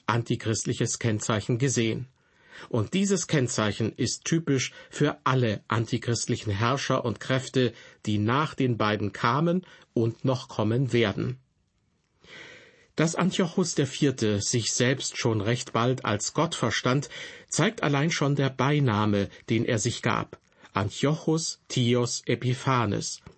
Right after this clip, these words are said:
was so viel bedeutet wie Antiochus der erschienene Gott. Damit war er aber keineswegs der einzige Herrscher in der Antike,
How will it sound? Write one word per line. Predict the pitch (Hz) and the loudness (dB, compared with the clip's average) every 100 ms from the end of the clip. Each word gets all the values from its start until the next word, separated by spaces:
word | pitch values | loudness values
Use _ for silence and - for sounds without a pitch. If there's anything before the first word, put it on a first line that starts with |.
| _ | _
was | - 107 - | -2 -2 0
so | 110 | -2
viel | - 143 | 0 0
bedeutet | 123 123 127 156 147 - | 2 2 2 0 -2 0
wie | 131 113 - - | 0 0 -6 -8
Antiochus | - 110 - 127 131 139 131 - - - | -4 -2 0 -2 0 0 0 -4 -14 -2
der | 107 110 | -2 0
erschienene | 117 - - 127 117 117 120 | -2 -2 -2 0 0 2 0
Gott. | - 113 82 - - _ _ _ _ - - - | 0 -4 -4 -12 -18 _ _ _ _ -20 -18 -8
Damit | - 104 160 139 | -2 2 2 2
war | 120 - | 0 2
er | 113 101 | 2 2
aber | 107 104 101 | 0 0 0
keineswegs | 131 139 131 - 127 131 | 2 2 0 0 0 0
der | - 131 | 0 0
einzige | - 175 - 110 101 | 0 0 0 -2 0
Herrscher | 101 110 - 131 | 0 0 0 0
in | 123 117 | 0 2
der | 127 | 2
Antike, | 117 107 170 165 143 | 0 -2 -2 0 0